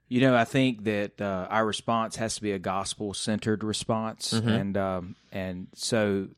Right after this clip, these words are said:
Speaker 1: the gospel is, of course, full of love and compassion.
Speaker 2: Mm-hmm.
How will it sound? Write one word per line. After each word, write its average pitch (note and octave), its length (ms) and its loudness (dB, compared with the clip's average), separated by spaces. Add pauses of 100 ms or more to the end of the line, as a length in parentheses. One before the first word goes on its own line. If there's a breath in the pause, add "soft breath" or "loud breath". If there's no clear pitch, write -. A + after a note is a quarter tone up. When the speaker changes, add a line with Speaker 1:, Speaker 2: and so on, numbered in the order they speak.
Speaker 1:
the G2+ 160 -2
gospel G#2+ 640 4
is, G2 220 0
of F#2+ 140 -4
course, G#2 420 2
full A2 440 2
of F2+ 220 -2 (500 soft breath)
love A2+ 460 6
and G#2+ 200 0
compassion. A2 720 2
Speaker 2:
Mm-hmm. A#2 260 0